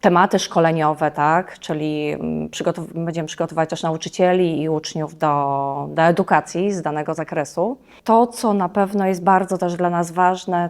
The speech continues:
to praktyki, staże, e,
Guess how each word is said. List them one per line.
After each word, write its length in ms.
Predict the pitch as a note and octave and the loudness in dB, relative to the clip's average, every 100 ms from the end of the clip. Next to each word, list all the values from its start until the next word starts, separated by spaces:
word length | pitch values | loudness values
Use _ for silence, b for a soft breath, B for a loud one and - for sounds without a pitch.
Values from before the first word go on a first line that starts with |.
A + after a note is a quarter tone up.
| E3+ | -6
to 760 | - E3 E3 D#3+ D#3 D#3 D#3 - _ _ _ _ - | -4 -2 0 0 -2 -2 -6 -10 _ _ _ _ -4
praktyki, 680 | - - F#3 F3+ F#3+ G3+ - | -4 0 -2 -2 -6 -8 -12
staże, 800 | - - E3 F3 F#3 F3+ F#3 F#3 B B B B B | -12 0 0 0 0 0 0 -4 B B B B B
e, 460 | E3 D#3+ D#3+ D#3+ | -4 -2 -2 -4